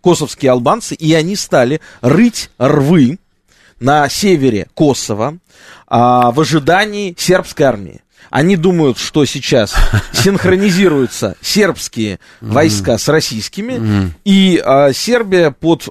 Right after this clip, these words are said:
Speaker 1: шумок, под сурдинку
Speaker 2: Мгм.
Speaker 1: событий на Украине вернет себе Косово. Хорошая была бы история. Китай, Тайвань.
Speaker 2: Ничего.
Speaker 1: Мы, мы Украину,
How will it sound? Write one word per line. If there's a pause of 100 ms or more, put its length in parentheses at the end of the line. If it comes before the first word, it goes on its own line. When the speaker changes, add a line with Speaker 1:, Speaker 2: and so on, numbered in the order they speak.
Speaker 1:
шумок,
под
сурдинку
Speaker 2:
Мгм.
Speaker 1:
событий
на
Украине
вернет
себе
Косово.
Хорошая
была
бы
история. (360)
Китай,
Тайвань. (200)
Speaker 2:
Ничего.
Speaker 1:
Мы,
мы
Украину,